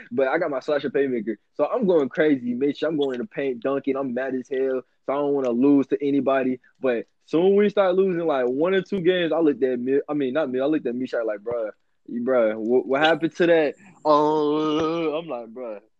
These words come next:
I looked at B-Shock, I said, "Bro, your contract finna get expired. I'm not finna play with you no more, bro. I'm dead ass, bro. I'm really getting tired of this nigga missing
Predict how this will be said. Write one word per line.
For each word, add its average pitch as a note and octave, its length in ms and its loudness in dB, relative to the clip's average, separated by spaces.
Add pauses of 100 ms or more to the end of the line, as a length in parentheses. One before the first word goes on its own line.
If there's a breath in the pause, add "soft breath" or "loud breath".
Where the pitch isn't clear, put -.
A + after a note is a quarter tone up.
I - 20 -8
looked D#3+ 220 -8
at B2+ 180 -10
B-Shock, C3 340 -10
I C3+ 40 -8
said, G#2+ 240 -12
"Bro, A2 220 -6
your D3 100 -2
contract A#2+ 460 -10
finna G#2+ 180 -16
get G#2 140 -8
expired. G#2 420 -6 (100)
I'm C#3+ 120 -8
not A2 140 -8
finna G2+ 280 -20
play G#2+ 160 -6
with G2+ 220 -8
you G#2 120 -16
no G#2+ 140 -8
more, G#2+ 240 -2
bro. G#2 220 0
I'm A2+ 180 -6
dead A2 180 4
ass, A2 280 4 (120)
bro. G#2 200 -2 (320 soft breath)
I'm D3 160 0
really C3 200 4
getting A#2+ 240 -2
tired A#2+ 360 -2
of G#2 40 0
this A2 120 -4
nigga G#2 360 -2
missing A2+ 460 -2